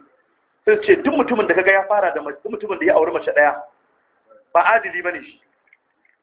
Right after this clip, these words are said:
Duk wanda ya auri mace ɗaya, azzalimi ne shi. Mutum mai adalci shi ne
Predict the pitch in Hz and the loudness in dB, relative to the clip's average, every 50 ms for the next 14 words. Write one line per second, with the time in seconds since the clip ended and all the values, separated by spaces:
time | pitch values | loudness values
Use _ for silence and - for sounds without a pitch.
0 | _ _ _ _ _ _ _ - 294 302 277 - - 247 - 196 196 202 190 175 | _ _ _ _ _ _ _ -4 0 0 0 2 2 2 2 2 0 0 -4 -4
1 | - 175 - 165 - - - - - 151 147 160 185 180 165 147 156 151 - - | -6 0 2 2 2 2 -2 -6 -6 -2 2 2 2 2 2 -4 -6 -8 -8 -10
2 | - - - - - - - _ _ _ _ _ _ _ _ _ - - - - | -14 -18 -20 -20 -20 -20 -20 _ _ _ _ _ _ _ _ _ -20 -20 -20 -20
3 | _ _ _ _ _ _ _ - 180 - 262 269 226 196 185 - 214 220 220 233 | _ _ _ _ _ _ _ 0 2 2 2 2 4 2 2 2 2 0 0 0
4 | 240 233 - - _ 214 208 185 | -4 -6 -10 -18 _ -12 -12 -12